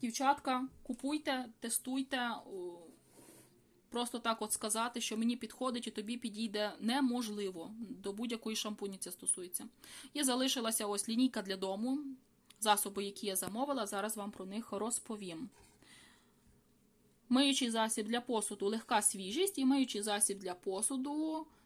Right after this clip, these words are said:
«Тропічний лимон». Значить, у засобі «Легка свіжість» є ще у складі в нас іони срібла, які дають дезінфекцію,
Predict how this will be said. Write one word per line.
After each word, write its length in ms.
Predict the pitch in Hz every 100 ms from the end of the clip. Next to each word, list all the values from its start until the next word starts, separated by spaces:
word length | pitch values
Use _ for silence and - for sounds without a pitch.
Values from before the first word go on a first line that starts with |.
| -
«Тропічний 600 | 226 208 254 269 262 254
лимон». 420 | 220 185 156 185 - - - -
Значить, 500 | 220 240 247 247 220
у 140 | 190
засобі 540 | 262 247 208 - 190 185
«Легка 560 | 233 - 269 226 - -
свіжість» 640 | - - 220 202 175 180
є 260 | 202 220 226
ще 280 | - - 185
у 120 | 180
складі 540 | - 240 214 185 170 185
в 40 |
нас 300 | 185 156 - - _ _ _ - _
іони 360 | - 262 254 208
срібла, 560 | 214 226 196 180 254 440 - _ _ _ _ _ _
які 240 | 240 233
дають 260 | 247 254 247
дезінфекцію, 880 | 240 247 254 262 247 - 269 254